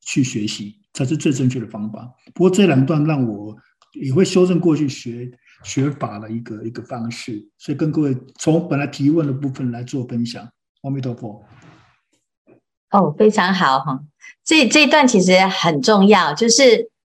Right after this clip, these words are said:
Speaker 2: 佛陀他其实一直非常让阿难还有富罗那他们哈，随意的提哈，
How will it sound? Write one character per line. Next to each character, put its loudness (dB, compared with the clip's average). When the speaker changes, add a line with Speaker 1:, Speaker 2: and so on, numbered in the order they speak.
Speaker 2:
佛 4
陀 4
他 4
其 4
实 6
一 2
直 4
非 4
常 4
让 0
阿 2
难 2
还 2
有 4
富 2
罗 4
那 4
他 2
们 0
哈， -4
随 4
意 4
的 2
提 -4
哈， -4